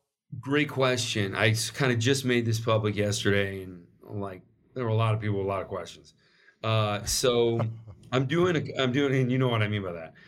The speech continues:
Speaker 2: Yeah.
Speaker 1: Um, I'm doing some experimenting with dry fasting,
Speaker 2: Uh-huh.
Speaker 1: and I've, I've really come to some great conclusions. So I eat one meal a day, and
Speaker 2: Uh-huh.
Speaker 1: pretty much have for the last four years. Um,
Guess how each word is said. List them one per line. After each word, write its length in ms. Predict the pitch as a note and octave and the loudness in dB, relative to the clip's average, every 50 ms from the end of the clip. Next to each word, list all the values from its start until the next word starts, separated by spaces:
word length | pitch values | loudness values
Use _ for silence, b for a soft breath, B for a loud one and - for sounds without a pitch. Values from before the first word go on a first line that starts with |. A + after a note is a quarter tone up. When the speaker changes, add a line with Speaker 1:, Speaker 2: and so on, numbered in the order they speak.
| B B _ | B B _
Speaker 2:
Yeah. 280 | B2+ B2+ B2+ B2+ A#2+ A#2 A2+ A2+ A2+ | 2 2 4 4 2 2 0 -2 -2
Speaker 1:
Um, 380 | A2 A2 A2 G#2+ G#2 G2+ - - _ _ _ _ _ _ _ _ _ _ _ _ _ - - | 0 0 0 0 -2 -6 -10 -14 _ _ _ _ _ _ _ _ _ _ _ _ _ -4 -2
I'm 140 | B2 B2+ A2 | -2 0 2
doing 580 | C#3 C#3 C#3+ D3 D3 D3 C#3+ C#3+ C#3 C#3 - - | 2 2 2 2 2 2 0 0 -2 -2 -4 -2
some 160 | - B2 A#2+ | 0 0 0
experimenting 560 | A#2 A2+ A2+ B2 A#2+ A#2+ A#2 A#2+ A#2 A#2 A2+ | 0 2 2 4 4 4 4 2 2 2 2
with 100 | A2 A2 | 0 2
dry 220 | A2 G#2 G#2 G#2+ G#2+ | 2 2 0 0 0
fasting, 640 | A2 G#2 G#2 G#2+ G#2+ - - C3 C3 C3 C3+ - - b b b b b b b b | 0 0 0 0 -2 -2 -2 -2 -2 -2 -6 -12 -16 b b b b b b b b
Speaker 2:
Uh-huh. 380 | G2 G2 A2 G#2+ G#2+ - C#3 - | -4 0 2 2 2 0 -2 -8
Speaker 1:
and 40 | - - _ - | -14 -18 _ -8
I've, 200 | A2 G#2 - - - - | -8 -8 -8 -10 -6 -2
I've 360 | A2 G#2+ G#2+ G#2 F#2+ F#2+ - A#2 | 0 2 2 0 -2 -6 -8 -8
really 360 | G#2+ G#2+ B2 C3 C3+ C3 B2 | -4 -2 0 0 0 0 -2
come 180 | A#2 B2+ A#2+ A#2 | -2 -2 -2 0
to 60 | A2+ | 0
some 180 | A2 A2 G2+ G2+ | 0 0 -2 0
great 240 | G2+ A2 A2 A2+ A2+ | 4 4 4 4 4
conclusions. 760 | A2 G#2 G#2+ - G#2+ A2 G#2+ A2 B2 B2+ C3 C3+ - - - B B B B B B B B B - | 0 -4 -2 0 0 2 2 2 0 -2 -4 -8 -10 -14 -16 B B B B B B B B B -6
So 240 | - A2+ A#2 A2+ | -2 0 0 2
I 140 | - - C#3+ | 4 4 2
eat 120 | D#3+ F3 D#3 | 2 2 2
one 200 | C#3 C#3+ C#3+ C#3 | 2 2 2 4
meal 180 | C#3+ C#3 C3+ B2+ | 2 2 2 2
a 60 | A#2+ | 2
day, 360 | A2 G#2 G2 G2 A#2 A#2 - - - _ _ _ _ _ _ _ - | 0 -2 -2 -4 -6 -8 -10 -16 -20 _ _ _ _ _ _ _ 0
and 220 | G#2+ G#2 G2 F#2 | 0 0 0 0
Speaker 2:
Uh-huh. 20 | |
Speaker 1:
pretty 220 | F#2 D#3 D#3 C#3 C3+ | 0 0 2 2 2
much 200 | C3 A#2+ A2+ G#2+ | 0 -2 -2 0
have 420 | G#2+ G#2+ A2 A2 A2+ A#2 A#2 A2+ | 0 2 2 4 2 2 0 -2
for 140 | A2+ A2+ G#2+ | -2 -2 -2
the 100 | G2 G2 | 0 0
last 460 | G2 G2 G2 F#2+ F#2+ G2 - - - | 0 0 0 -2 -4 -8 -10 -10 -10
four 160 | - F#2+ F#2 F2 | -10 -10 -10 -10
years. 360 | E2 D2 C2 B1 - - - _ _ _ _ _ _ _ _ _ _ _ _ - | -12 -14 -16 -16 -18 -20 -20 _ _ _ _ _ _ _ _ _ _ _ _ 2
Um, 80 | A2+ | 2